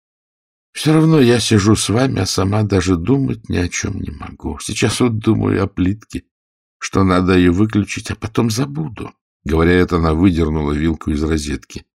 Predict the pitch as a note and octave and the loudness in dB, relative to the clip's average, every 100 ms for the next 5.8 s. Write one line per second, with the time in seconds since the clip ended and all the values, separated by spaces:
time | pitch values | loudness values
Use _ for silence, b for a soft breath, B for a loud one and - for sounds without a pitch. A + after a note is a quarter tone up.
0 | _ _ _ _ - G#2 - - A#2+ A#2+ | _ _ _ _ -10 -8 -8 -4 -2 0
1 | A#2 A2 G#2 E2+ - G2+ G2 - D3+ C#3 | 2 4 2 2 -2 0 0 0 -2 0
2 | C3+ B2+ - B2+ A2 - A#2 A2+ A#2 A2 | -2 -4 -4 -4 -4 -4 -4 -2 -6 -6
3 | - B2 - - G2+ F#2+ F#2 F#2+ F#2 F#2+ | -6 -8 -6 -4 -2 0 2 2 2 2
4 | F#2 F2 F2 F2+ E2+ F2 - - F2 E2+ | 2 2 2 0 0 -4 -4 -4 -2 -4
5 | - F#2+ F#2+ F#2 F#2 F2+ - | -6 -6 -4 -4 -6 -6 -8